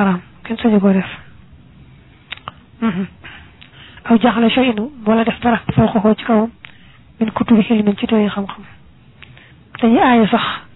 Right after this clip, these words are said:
bu nekkee yeneen téere, nga jël yeneen téere teg ci kawam. Maanaam nga jël beneen téere teg ci kaw Alxuraan.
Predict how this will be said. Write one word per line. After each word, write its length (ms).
bu 80
nekkee 240
yeneen 240
téere, 260
nga 120
jël 140
yeneen 180
téere 180
teg 120
ci 60
kawam. 200
Maanaam 240
nga 100
jël 120
beneen 220
téere 260
teg 120
ci 80
kaw 140
Alxuraan. 340